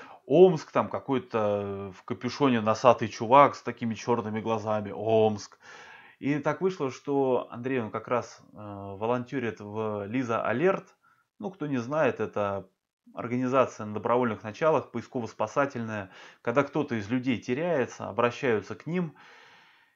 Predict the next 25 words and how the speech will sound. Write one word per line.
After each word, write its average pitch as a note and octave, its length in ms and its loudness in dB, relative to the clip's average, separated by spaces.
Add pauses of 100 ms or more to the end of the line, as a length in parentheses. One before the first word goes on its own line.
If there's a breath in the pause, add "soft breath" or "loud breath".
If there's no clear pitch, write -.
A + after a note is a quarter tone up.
(100)
и F3 100 6
они G#3+ 200 6
помогают G#3 560 6
искать F#3+ 340 2
человека. F3 520 4
И C3+ 60 -2
там D3+ 260 -4
такая D3+ 320 0
беда D#3 280 2
случилась, D3+ 560 -4
что - 200 -4
пропала C#3 460 4
девчонка C3+ 520 -6
пятнадцати A#2+ 520 -6
лет. A#2 280 -4 (240)
Она B2 220 0
приехала A#2+ 380 -4
с - 80 -14
родителями B2+ 440 -2
в C3+ 100 0
Омск A3+ 260 0 (540 soft breath)
по - 60 -18
каким-то D3 360 0
своим B2+ 360 0
делам, A2 400 0